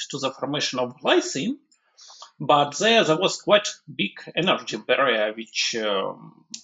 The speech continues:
prevent, uh, this reaction and make it less probable. But then we also thought about the next step, whether we can, um, polymerize, uh, glycine at low temperature, and,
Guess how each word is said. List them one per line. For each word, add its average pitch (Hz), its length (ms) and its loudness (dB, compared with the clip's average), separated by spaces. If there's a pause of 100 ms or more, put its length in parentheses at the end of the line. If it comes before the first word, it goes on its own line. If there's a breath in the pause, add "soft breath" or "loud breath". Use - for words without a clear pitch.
(340)
prevent, 147 580 2
uh, 104 400 0 (1900 loud breath)
this 135 280 -4
reaction 123 400 0
and 120 200 -4 (840)
make 156 200 0
it - 280 -10
less 131 280 0
probable. - 600 -12 (1120 loud breath)
But 147 340 4
then 240 400 4
we 147 160 2
also 175 400 0
thought - 280 -4
about - 320 -4
the 123 100 -2
next - 460 -6
step, - 240 -2 (180)
whether 151 260 -2
we 143 160 -6
can, 156 320 0
um, 123 640 -2 (340)
polymerize, 143 680 2
uh, 117 180 0
glycine 254 580 -2
at - 160 -2
low - 200 -2
temperature, 269 600 -6
and, 139 380 -4